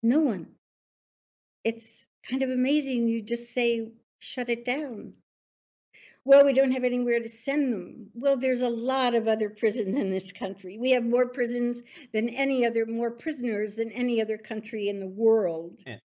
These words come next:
Speaker 1: more than
Speaker 2: and,
Speaker 1: Russia,
Speaker 2: and,
Speaker 1: more than China.
Speaker 2: Mm-hmm. And, and certainly a lot of prisons in, in New York State. And the, the issue of Rikers has ex-, exploded on the scene more recently because of the number of suicides that have happened in that jail.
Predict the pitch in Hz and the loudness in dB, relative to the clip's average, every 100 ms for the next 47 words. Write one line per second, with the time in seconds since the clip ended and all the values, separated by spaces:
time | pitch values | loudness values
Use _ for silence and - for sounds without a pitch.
0 | _ - 226 220 202 208 208 220 196 190 | _ -6 -4 -2 -6 -10 -6 -2 -2 -2
1 | 185 208 220 214 - 180 - 156 151 _ | -4 -4 -4 -8 -8 -12 -12 -20 -20 _
2 | _ _ _ _ _ _ _ 131 113 113 | _ _ _ _ _ _ _ -12 -10 -8
3 | 117 - 131 127 139 120 175 185 139 120 | -6 -4 -4 -4 -6 -4 -2 -2 -2 -2
4 | 117 120 123 113 127 107 107 101 95 - | -2 -2 -4 -4 -4 -4 -6 -8 -8 -6
5 | 117 113 - 113 107 107 120 117 104 - | -4 -4 -8 -8 -6 -4 -2 -2 -2 -4
6 | - 131 104 123 113 107 - - 117 117 | -2 0 0 -2 -4 -4 -8 -8 -4 -2
7 | 131 143 104 117 117 117 98 104 110 101 | 0 -2 -2 -2 -2 -6 -8 -10 -10 -12
8 | - 123 95 - 139 135 151 131 113 101 | -14 -14 -14 -12 -4 0 0 0 -2 -6
9 | - _ _ - 127 117 113 107 - 127 | -18 _ _ -4 -2 -2 -4 -6 -6 -4
10 | 120 113 113 127 127 123 117 107 113 - | -2 -2 -2 -2 -4 -4 -6 -6 -6 -2
11 | 143 143 113 131 123 107 113 143 117 101 | 0 0 -2 -6 -6 -6 -4 -4 -2 -4
12 | 95 - 220 202 120 101 85 101 98 - | -6 -6 -2 -2 -4 -6 -6 -6 -6 -4
13 | 110 120 104 104 139 131 127 101 98 123 | -4 -4 -8 -6 -4 -4 -2 -4 -6 -2
14 | 120 95 | 0 0